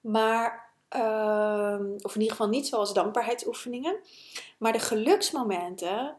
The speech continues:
zijn voor mij meer hele, hele kleine momentjes op de dag. Echt van die magische momentjes. Dat eventjes iets heel moois verschijnt.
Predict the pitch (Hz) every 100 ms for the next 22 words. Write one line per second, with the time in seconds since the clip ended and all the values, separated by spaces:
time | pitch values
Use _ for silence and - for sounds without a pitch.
0 | _ - 233 254 247 220 220 233 233 220
1 | 220 226 247 269 - - - - 285 381
2 | 381 269 208 - - _ _ 262 392 403
3 | - 311 370 269 208 190 240 - 320 220
4 | - 180 185 160 330 - - - - _
5 | - 302 - 254 233 214 226 294 403 440
6 | - 330 269 226 196 190 208 - 392 381
7 | - _ - _ _ - 254 254 285 277
8 | 277 269 262 254 247 - - _ _ _
9 | _ _ - 269 254 240 233 262 262 202
10 | - 170 - -